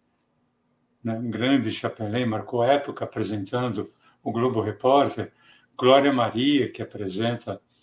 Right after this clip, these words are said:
ainda hoje, Sandra Annenberg, né, também apresentadora do Globo Repórter. Programa que, é,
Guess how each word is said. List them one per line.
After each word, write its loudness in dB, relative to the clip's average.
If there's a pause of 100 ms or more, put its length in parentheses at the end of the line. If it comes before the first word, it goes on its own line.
(240)
ainda -2
hoje, 0
Sandra 2
Annenberg, -2 (640)
né, 0 (160)
também 0
apresentadora 0
do -2
Globo 0
Repórter. 0 (380)
Programa 4
que, 2 (520)
é, 4